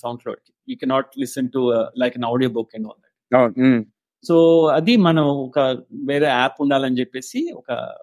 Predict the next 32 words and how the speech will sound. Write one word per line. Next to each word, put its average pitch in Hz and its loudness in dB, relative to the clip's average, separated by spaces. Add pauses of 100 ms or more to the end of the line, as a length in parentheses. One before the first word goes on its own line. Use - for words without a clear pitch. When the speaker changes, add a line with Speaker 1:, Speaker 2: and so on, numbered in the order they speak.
(220)
Speaker 1:
యాప్ - -4
తయారు 117 -4
చేశాము. 110 -12
ట్వంటీ 180 -2
సెవెంటీన్లో 190 0
Speaker 2:
మ్మ్. 262 0
Speaker 1:
నేను 175 0 (760)
ఇంకా 127 0 (800)
I, 139 -2
I 139 -4
thought 151 0
నాకు 131 -2
క్లారిటీ 139 0
వచ్చింది 135 -2
జీవితంలో 127 -2
ఏం 123 -4
చేయాలో. 113 -4 (340)
ఆ, 117 -20 (420)
so 139 0
I 123 -2
didn't 143 0
want 131 2
to 139 -6
be 135 -2
in 139 0
the 123 -4
corporate 117 -8
anymore. 120 -12 (340)
ఆ, 120 -2
so 165 -4
నేను 139 0
పూర్తి, 143 -2